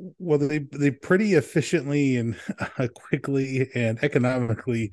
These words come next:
um, depict the apocalypse and, uh, show that the, there's been an end of the world type event and,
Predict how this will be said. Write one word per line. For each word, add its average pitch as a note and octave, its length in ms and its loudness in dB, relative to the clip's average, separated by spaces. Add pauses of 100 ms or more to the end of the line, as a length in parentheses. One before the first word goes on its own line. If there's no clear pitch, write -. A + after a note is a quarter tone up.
(420)
um, A2 540 -2 (580)
depict B2 480 -2 (200)
the A2+ 380 2 (120)
apocalypse B2+ 840 -2 (140)
and, G#2+ 480 -2 (220)
uh, G#2 160 -4
show A#2 340 2
that G#2+ 300 0 (520)
the, A2 520 -2 (100)
there's G#2+ 240 -2
been A#2 220 0
an G#2 180 -6 (160)
end B2 140 2
of A2+ 120 -2
the A#2 100 0
world A2 560 0
type A#2 280 0
event G#2+ 520 -2
and, G2 220 -2